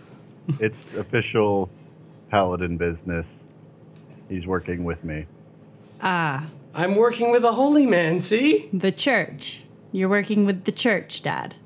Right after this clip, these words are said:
Speaker 3: Uh, always count on Cuthbert. <laughs> Is that what you say? Is that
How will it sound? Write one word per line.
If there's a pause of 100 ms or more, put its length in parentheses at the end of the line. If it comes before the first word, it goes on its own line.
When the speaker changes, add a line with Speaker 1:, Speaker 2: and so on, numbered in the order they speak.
Speaker 3:
Uh, (320)
always
count
on
Cuthbert. (340)
<laughs> (3000)
Is
that
what
you
say?
Is
that